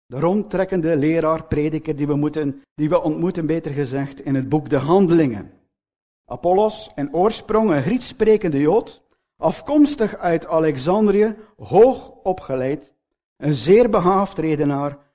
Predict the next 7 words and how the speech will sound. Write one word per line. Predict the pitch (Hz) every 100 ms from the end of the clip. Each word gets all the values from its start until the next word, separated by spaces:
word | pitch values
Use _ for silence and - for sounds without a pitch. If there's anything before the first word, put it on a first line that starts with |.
| _ _ _
met | 127 139
een | 135
uitzonderlijke | 135 127 - - 190 202 196 185 185 185 180 170
kennis | - 143 120 113 - - _ _
van | 123 -
Israëls | 127 - 120 120 117 -
geschriften. | 117 - 156 - 104 101